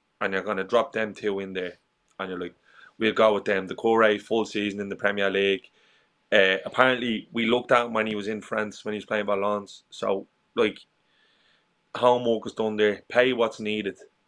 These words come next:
all right, and fucking take him out there and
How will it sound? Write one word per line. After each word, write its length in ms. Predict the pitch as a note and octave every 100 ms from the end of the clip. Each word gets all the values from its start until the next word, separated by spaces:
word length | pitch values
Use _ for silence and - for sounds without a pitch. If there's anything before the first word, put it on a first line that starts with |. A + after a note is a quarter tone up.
| -
all 100 | G#2+
right, 280 | A2 A2 _ _ -
and 220 | G2 F#2
fucking 280 | G#2+ G#2 G2+
take 260 | G#2+ A2
him 200 | - G#2+
out 200 | G2 F#2+
there 200 | F#2 F#2 _ _ _ _ _ - _ -
and 340 | G#2 G2 F#2